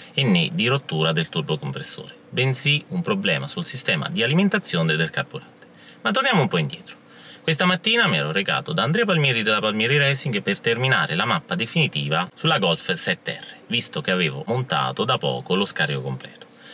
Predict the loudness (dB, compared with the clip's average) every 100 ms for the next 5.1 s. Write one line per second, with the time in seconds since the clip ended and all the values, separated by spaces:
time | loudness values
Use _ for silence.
0 | -18 -18 -2 2 4 4 2 0 0 -2
1 | 0 2 2 2 2 2 2 2 0 -4
2 | -2 -4 -4 0 0 2 2 2 4 2
3 | 2 0 2 0 0 0 2 2 0 -2
4 | -2 0 2 2 2 2 2 0 -4 -12
5 | -14